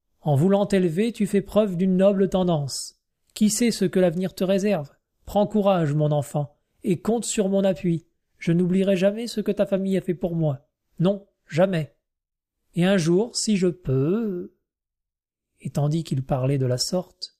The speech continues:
Jean observait que le front de monsieur Serge s'obscurcissait, que sa voix était moins assurée. Il semblait regarder l'avenir d'un œil inquiet. Il y eut là un instant de silence que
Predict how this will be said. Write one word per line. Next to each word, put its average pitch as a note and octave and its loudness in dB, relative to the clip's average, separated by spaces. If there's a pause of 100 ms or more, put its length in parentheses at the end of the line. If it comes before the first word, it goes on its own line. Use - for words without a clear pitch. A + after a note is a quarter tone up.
(340)
Jean D#3+ 2
observait D3+ 0
que - -2
le C#3 2
front F3 -6
de D3 2
monsieur C#3+ 0
Serge D3+ -2
s'obscurcissait, D3+ -6 (600)
que D#3+ 0
sa C#3+ 0
voix D3 2
était D3 -2
moins C#3+ 2
assurée. C3 -2 (1160)
Il E3+ -2
semblait A3 2
regarder F3 2
l'avenir E3 0
d'un D#3 2
œil D#3 2
inquiet. D3 -4 (720)
Il D#3+ 0
y F3 4
eut F3+ 4
là F#3+ 4
un D#3 0
instant F#3 -2
de E3+ 0
silence F3 -2
que C3+ 0